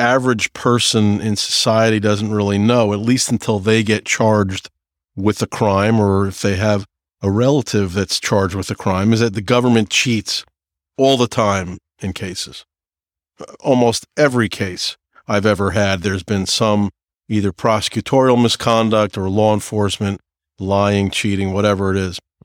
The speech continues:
It's not like there's some master string puller who makes a decision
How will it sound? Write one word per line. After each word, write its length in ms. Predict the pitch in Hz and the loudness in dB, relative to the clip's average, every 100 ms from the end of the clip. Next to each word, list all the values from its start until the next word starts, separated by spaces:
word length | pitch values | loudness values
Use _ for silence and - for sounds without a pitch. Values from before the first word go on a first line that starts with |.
| _ _ 139 | _ _ -6
It's 180 | - | -2
not 220 | 139 143 131 | 0 2 2
like 200 | 120 104 | 0 2
there's 260 | 113 104 | 0 2
some 320 | - 104 98 | 2 2 2
master 680 | 101 113 110 - - 104 95 - _ _ _ _ | 2 2 0 -2 -2 -2 -2 -6 _ _ _ _
string 640 | - - - 123 127 127 | -2 -2 0 2 4 2
puller 380 | - 107 92 87 | 0 -6 -6 -6
who 140 | 98 | -2
makes 320 | 104 104 - 101 | 0 0 0 -6
a 40 | |
decision 720 | 92 - - 113 98 98 | -4 -4 0 0 0 -2